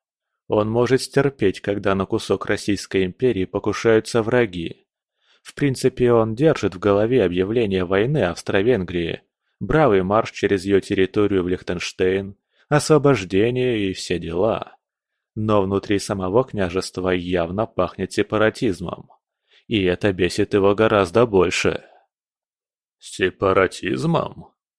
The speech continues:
переспросил Потёмкин, нахмурившись. "Что ты хочешь этим сказать? Эти козлы собрались отделиться от империи?" "Ну,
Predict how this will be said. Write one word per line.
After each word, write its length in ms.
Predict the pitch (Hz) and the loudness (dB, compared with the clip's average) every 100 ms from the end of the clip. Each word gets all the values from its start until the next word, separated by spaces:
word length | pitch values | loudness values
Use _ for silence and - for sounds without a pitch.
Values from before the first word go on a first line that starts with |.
| _ _ 147 | _ _ -2
переспросил 580 | 139 - 135 123 131 | -2 -2 -6 -2 0
Потёмкин, 640 | 123 113 - 95 85 110 107 | 2 0 0 -2 -2 -4 -2
нахмурившись. 1000 | 123 - 139 92 90 - - - - _ _ _ _ _ _ | -4 -2 -2 0 -2 -2 -4 -6 -16 _ _ _ _ _ _
"Что 400 | - - - - | -16 -10 -6 -6
ты 160 | - 135 | -4 -2
хочешь 420 | 131 127 123 - | -2 0 0 -2
этим 240 | 127 117 | -2 -2
сказать? 840 | 110 - 98 87 85 - - - - _ _ _ - | -4 0 2 2 -2 -8 -12 -20 -20 _ _ _ -12
Эти 340 | - 90 - | -4 -4 -2
козлы 420 | 101 101 90 92 95 | -2 0 0 0 0
собрались 580 | 107 98 95 92 95 | 0 2 2 2 2
отделиться 640 | 104 90 90 87 104 - 90 | 2 0 -2 0 0 2 0
от 140 | - | 0
империи?" 760 | 90 82 - - 156 151 80 - _ _ _ _ _ _ _ _ | -4 -2 -4 0 2 0 -2 -10 _ _ _ _ _ _ _ _
"Ну, 720 | - 82 73 65 82 - _ | -14 -6 -2 -2 -4 -10 _